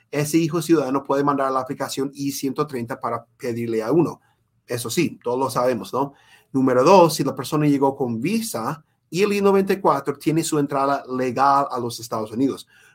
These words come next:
Muchísima gente viene de México, de Centroamérica, de otros países sin permiso. Llegan a tener hijos aquí. Los gringos dicen un término y es como que para mí medio grosero, anchor baby, ¿no? Que es como que un hijo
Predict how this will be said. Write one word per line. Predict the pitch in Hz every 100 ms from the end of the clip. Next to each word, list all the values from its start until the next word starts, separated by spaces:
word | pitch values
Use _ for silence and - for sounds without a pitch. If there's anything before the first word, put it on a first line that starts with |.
| -
Muchísima | 147 147 147 180 190 - 170 160
gente | 147 143 135 113
viene | 110 131 127
de | 123
México, | 135 131 127 123
de | 113
Centroamérica, | 135 120 120 127 123 117
de | 117
otros | 123 123
países | 120 117 117 123 - _ _
sin | - 165
permiso. | 160 127 117 120 123 120 _ _
Llegan | 135 156 160
a | 156
tener | 147 143
hijos | 147 143
aquí. | 131 131 135 135 -
Los | 123 117
gringos | 147 147 147
dicen | 143 139 139
un | 135 131
término | 135 131 127 131
y | 120
es | 117
como | 131 127
que | 127 120
para | 117 113
mí | 120
medio | 117 117 131 135
grosero, | 127 113 123 127 143 - - _ -
anchor | 139 147 131
baby, | 110 101 101
¿no? | 110 135
Que | -
es | 117 -
como | 127 120
que | 120 117
un | 131 135
hijo | 139 139 139 127